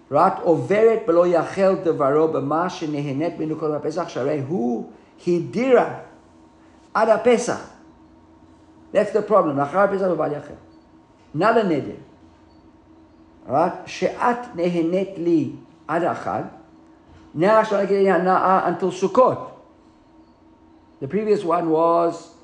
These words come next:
until Pesach. אם הולכת עד לבית אביך, עד הפסח. So she can't get hana'a now until Sukkot if she goes be-, up until Pesach.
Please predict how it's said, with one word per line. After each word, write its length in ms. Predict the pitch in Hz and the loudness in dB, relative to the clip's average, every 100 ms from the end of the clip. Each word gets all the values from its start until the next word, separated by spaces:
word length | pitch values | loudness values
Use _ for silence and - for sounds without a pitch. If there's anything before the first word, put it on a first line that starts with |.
| - | -10
until 300 | 151 175 165 | -8 -6 -6
Pesach. 360 | 226 202 - - - _ _ - _ - | -4 -6 -10 -18 -20 _ _ -20 _ -4
אם 100 | 196 | -2
הולכת 320 | 196 226 240 | -2 -2 -4
עד 160 | - 190 | -4 -2
לבית 240 | 190 185 | -2 -2
אביך, 300 | 185 196 240 - - - _ _ _ _ _ 320 _ - - _ - - - - | -2 -2 -2 -4 -16 -20 _ _ _ _ _ _ _ -20 -20 _ -20 -20 -20 -6
עד 140 | 175 | 0
הפסח. 560 | 170 165 247 - - - - - - - - _ - - - _ _ _ - - | 0 0 0 -2 -6 -12 -18 -20 -20 -20 -20 _ -20 -20 -20 _ _ _ -20 -18
So 80 | 147 | -8
she 160 | 180 | -6
can't 260 | 170 226 247 | 0 0 2
get 80 | 214 | 2
hana'a 380 | 190 196 202 196 | 2 2 2 0
now 180 | 190 175 | 0 -2
until 240 | 185 226 | 0 0
Sukkot 640 | 208 208 208 277 233 - - - _ | 0 -4 2 4 4 0 -10 -20 _
if 120 | 175 - | -6 -2
she 120 | 190 | -4
goes 360 | 175 185 170 160 | 0 2 2 0
be-, 180 | 165 156 - | -4 -4 -4
up 240 | 151 - | -4 -4
until 160 | - 139 | -8 -10
Pesach. 380 | 135 107 170 - | -10 -8 -10 -10